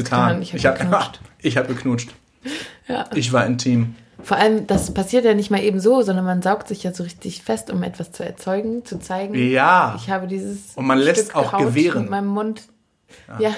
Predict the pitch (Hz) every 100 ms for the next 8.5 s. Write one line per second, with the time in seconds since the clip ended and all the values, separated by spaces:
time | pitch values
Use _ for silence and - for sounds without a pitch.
0 | - 254 - 339 - 285 262 294 285 254
1 | 160 143 156 160 165 147 - - - 147
2 | 156 160 175 240 - 147 131 131 117 107
3 | 110 - - 127 208 220 - 170 160 147
4 | 151 156 147 143 139 _ _ _ _ _
5 | _ - 269 466 523 - - _ _ _
6 | _ 381 494 - 190 - 196 226 349 427
7 | 427 285 196 180 175 - - - _ _
8 | _ - 175 175